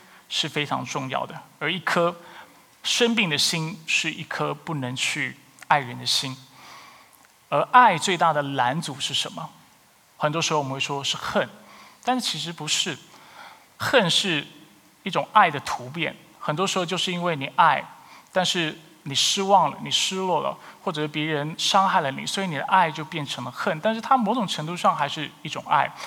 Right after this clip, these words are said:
爱最大的拦阻是什么？我认为在圣经当中，我们看到爱最大的拦阻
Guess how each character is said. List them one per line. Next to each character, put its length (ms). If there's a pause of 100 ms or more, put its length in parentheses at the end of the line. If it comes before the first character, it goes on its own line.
(240)
爱 260
最 180
大 200
的 80
拦 340
阻 160
是 140
什 180
么？ 100 (1300)
我 120
认 240
为 180
在 160
圣 160
经 100
当 220
中， 180
我 60
们 140
看 220
到 300 (300)
爱 260
最 220
大 180
的 120
拦 300
阻 200